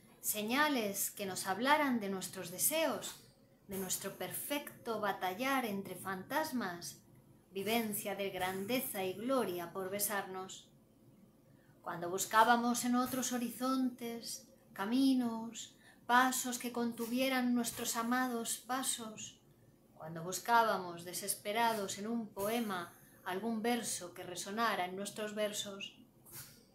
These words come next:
era que nada buscábamos cuando buscábamos. Escribía poesía y nos besábamos porque sí. Hacíamos el amor y tampoco teníamos motivos.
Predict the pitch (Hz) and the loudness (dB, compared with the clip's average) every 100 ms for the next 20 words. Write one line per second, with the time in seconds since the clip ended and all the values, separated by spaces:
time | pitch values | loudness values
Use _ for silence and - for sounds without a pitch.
0 | _ - - 208 240 285 277 240 285 302 | _ -20 -8 0 4 4 4 2 4 4
1 | 240 220 - 262 302 202 170 160 156 - | 4 0 2 6 6 4 -2 -8 -8 -10
2 | - 196 202 202 196 - 202 190 185 180 | -4 -2 -2 -2 -2 0 2 2 0 -6
3 | 185 - - - - - - - 175 - | -10 -12 -14 -20 -20 -20 -20 -16 -6 -6
4 | 190 196 285 285 277 247 226 220 - 302 | -4 2 4 4 2 -2 2 6 6 6
5 | 311 285 - - - 220 208 190 185 180 | 0 -2 -10 -20 -12 -6 -4 -4 -2 0
6 | 277 311 311 294 - 226 208 - 202 - | 0 0 -2 -2 -4 -6 -8 2 4 4
7 | 196 - - - - - - - 160 - | 2 -10 -18 -20 -20 -20 -20 -10 -8 -2
8 | 247 214 190 175 - 190 185 202 240 240 | 2 2 0 -4 -6 -4 -4 0 0 2
9 | - - - - - 233 226 220 214 302 | 0 -2 -6 -14 -12 -4 0 0 2 0
10 | - 180 170 190 220 208 185 190 190 208 | 0 -6 -6 -4 -2 -2 -2 -4 -4 -6
11 | 202 202 185 190 - - | -4 -4 -2 -4 -8 -12